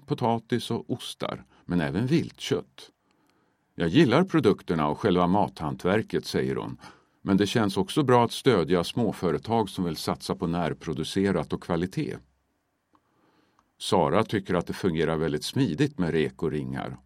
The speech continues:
Hon beställer och betalar hemma i soffan och åker sen och hämtar varorna varannan vecka i Flemingsberg.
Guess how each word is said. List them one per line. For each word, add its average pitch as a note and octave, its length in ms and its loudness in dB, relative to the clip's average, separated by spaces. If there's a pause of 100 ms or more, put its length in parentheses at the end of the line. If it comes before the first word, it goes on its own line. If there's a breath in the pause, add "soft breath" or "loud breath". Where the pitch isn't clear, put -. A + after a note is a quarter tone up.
(480)
Hon E3+ 140 0
beställer B2+ 640 4 (100)
och B2+ 120 -4
betalar A2 480 2
hemma F2+ 320 0
i F2 40 0
soffan B2+ 600 0 (360 soft breath)
och D#3 120 0
åker C3+ 500 6
sen F#2+ 340 2
och G#2+ 60 2
hämtar G#2 380 2
varorna E2 600 2
varannan D2+ 420 0
vecka D2+ 340 -4
i C2+ 60 0
Flemingsberg. C#2 840 -6